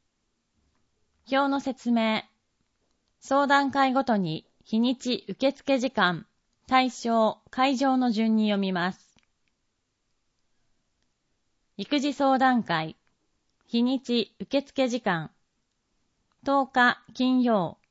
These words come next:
午前九時三十分から十一時。対象、ゼロ歳から就学前のお子さん。会場、燕市保健センタ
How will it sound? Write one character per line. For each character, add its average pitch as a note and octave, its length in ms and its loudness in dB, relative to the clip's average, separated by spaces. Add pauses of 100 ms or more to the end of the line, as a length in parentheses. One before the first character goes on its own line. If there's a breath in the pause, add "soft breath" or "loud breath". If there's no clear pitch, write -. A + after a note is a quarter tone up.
(340)
午 A#3+ 160 2
前 F#3 360 -2
九 C#4+ 100 -2
時 B3+ 140 -2
三 B3+ 240 2
十 B3+ 120 2
分 G3+ 320 -2
か E3 200 -4
ら D#3 320 -4
十 B3 260 0
一 B3 260 -2
時。 E3 240 -6 (1160)
対 B3 220 0
象、 A3 480 0 (1300)
ゼ A3 160 0
ロ C#4 120 2
歳 A#3+ 280 0
か F3+ 140 -4
ら D#3 240 -2 (220)
就 C#4 220 -4
学 C#4 240 0
前 C4+ 220 4
の E3 160 0
お D#3 40 -6
子 E3+ 140 -4
さ D#3+ 240 -6
ん。 - 140 -14 (1300)
会 A#3+ 260 2
場、 G#3 400 0 (460)
燕 C4+ 340 0
市 A#3 120 -4
保 G3 120 -4
健 A#3 260 0
セ B3 160 0
ン A3+ 100 0
タ D3 440 -6